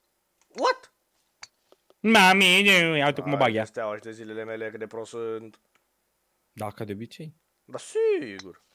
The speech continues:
Speaker 1: Dar n-a pus nimeni la presiune niciodată pe mine, grasule.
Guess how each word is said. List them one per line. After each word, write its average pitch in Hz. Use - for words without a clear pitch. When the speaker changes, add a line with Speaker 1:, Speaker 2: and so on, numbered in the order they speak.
Speaker 1:
Dar 120
n-a 165
pus 208
nimeni 208
la 117
presiune 107
niciodată 127
pe 87
mine, 107
grasule. -